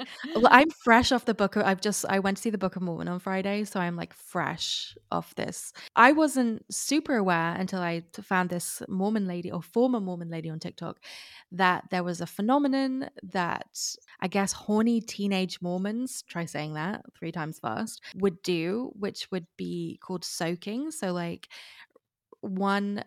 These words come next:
Mormon male would insert himself into a Mormon female and not move at all, would simply let it marinate as a way to, I guess, satisfy some sort of sexual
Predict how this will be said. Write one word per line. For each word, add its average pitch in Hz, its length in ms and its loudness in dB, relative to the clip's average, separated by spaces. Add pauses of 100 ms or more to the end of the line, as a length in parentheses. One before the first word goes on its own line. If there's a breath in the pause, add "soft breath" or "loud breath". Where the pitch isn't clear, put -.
Mormon 190 580 0
male 180 680 -4
would 185 300 -4
insert 190 500 -2
himself 185 480 -4
into 196 220 -6
a 185 40 -4
Mormon 175 320 -6
female 180 680 -4 (440 loud breath)
and 196 280 -2
not - 460 -4 (460)
move 208 680 2
at - 200 -8
all, 165 340 -4 (420 loud breath)
would 196 140 -2
simply 190 720 -2
let 196 320 -2
it 196 180 -4
marinate 202 840 -2 (300 loud breath)
as 196 160 0
a 196 80 0
way 185 340 0
to, 185 320 -4
I 131 100 2
guess, 202 260 -4
satisfy 190 640 -4
some 208 200 -6
sort 196 160 -6
of 180 100 -6
sexual 185 800 -6